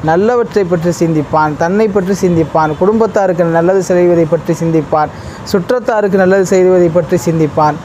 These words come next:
அதுதானே நமக்கு தேவை. எனவே, நிச்சயமாக வெளித்தோற்றம் என்பது நம்முடைய உள்ளத்தில் ஏற்படக்கூடிய மாற்றத்திற்கு ஒரு காரணமாக அமைகிறது.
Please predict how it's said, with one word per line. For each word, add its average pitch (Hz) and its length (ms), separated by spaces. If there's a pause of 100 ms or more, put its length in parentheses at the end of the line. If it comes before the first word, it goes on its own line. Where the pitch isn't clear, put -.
(340)
அதுதானே 196 380
நமக்கு 175 340
தேவை. 170 380 (140)
எனவே, 175 440
நிச்சயமாக 170 920 (400)
வெளித்தோற்றம் 214 680
என்பது 151 680
நம்முடைய 165 340
உள்ளத்தில் 214 640
ஏற்படக்கூடிய 185 840
மாற்றத்திற்கு 175 760
ஒரு 180 120
காரணமாக 160 640
அமைகிறது. 135 440